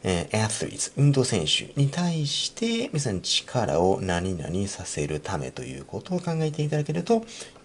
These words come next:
いけるかと思います。ですから正解は三番ですよね。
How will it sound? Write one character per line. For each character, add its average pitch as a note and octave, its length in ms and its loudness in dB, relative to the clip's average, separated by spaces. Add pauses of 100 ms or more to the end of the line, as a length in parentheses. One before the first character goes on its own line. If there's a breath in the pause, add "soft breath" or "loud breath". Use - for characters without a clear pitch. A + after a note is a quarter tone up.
い - 60 -10
け C3+ 180 -8
る - 80 -10
か - 160 -12
と C3 140 -4
思 C#3+ 200 2
い G#2 60 -4
ま G1+ 480 -6
す。 - 260 -8 (1080)
で F#2+ 80 -4
す - 40 -6
か E2 80 -8
ら D2+ 60 -8
正 - 100 -14
解 D#2 180 -8
は C3 200 -4
三 E2 580 -8
番 C#2+ 340 -6
で - 120 -10
す - 160 -8
よ - 100 -16
ね。 A2+ 220 -4